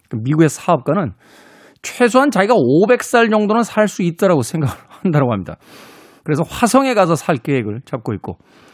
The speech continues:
어쩌면 영원히 살 수도 있을 것이다라는 이야기를 공공연하게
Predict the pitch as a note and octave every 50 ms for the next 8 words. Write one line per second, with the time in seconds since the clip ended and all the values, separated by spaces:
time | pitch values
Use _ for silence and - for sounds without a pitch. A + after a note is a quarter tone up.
0 | - - _ _ _ _ - C#3 D3 - G#3 A#3 A3 D#3+ C#3 A#2 B2 D#3 G3+ B3+
1 | C4+ A3+ - A3+ G#3 - - A3+ F3+ - G3+ - F#3+ - - G3 D3+ G2 - _
2 | _ _ _ _ _ _ _ _ _ - C#3+ D#3 D#3 C#3 C3 C#3+ D3+ C#3+ B2 A#2+
3 | C3+ F3 C3+ G2+ A2 - - C#3 C#3 C#3 D3+ D3 B2+ A2+ G2 F#2+ E2+